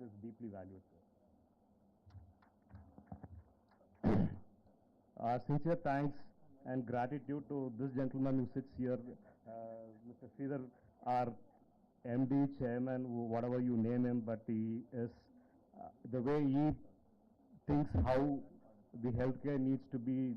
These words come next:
driven in a state like this, and he is always, he is, he is envisioned, uh, to make sure that the healthcare reaches those people who are, who need it the most. Thank you so much for again putting us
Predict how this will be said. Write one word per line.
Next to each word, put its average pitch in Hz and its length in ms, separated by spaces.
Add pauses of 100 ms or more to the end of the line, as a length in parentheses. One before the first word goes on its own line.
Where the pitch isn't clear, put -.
driven 127 420 (340)
in 117 100
a 120 140
state 135 240
like 120 260
this, 127 200 (500)
and 127 180
he 131 80
is 131 140
always, 131 400 (600)
he 156 100
is, 147 80 (480)
he 147 120
is 143 180
envisioned, 156 680
uh, - 60 (920)
to 139 100
make 131 280
sure 139 140
that 127 240
the 123 80 (180)
healthcare 123 360
reaches 127 280 (420)
those 135 160 (120)
people 127 260
who 120 200
are, 110 100 (600)
who 135 120
need 131 220
it 117 160
the 117 60
most. 101 280 (540)
Thank 123 180
you 147 140
so 147 100
much 135 240
for 135 260 (240)
again 151 480
putting 147 360
us 143 120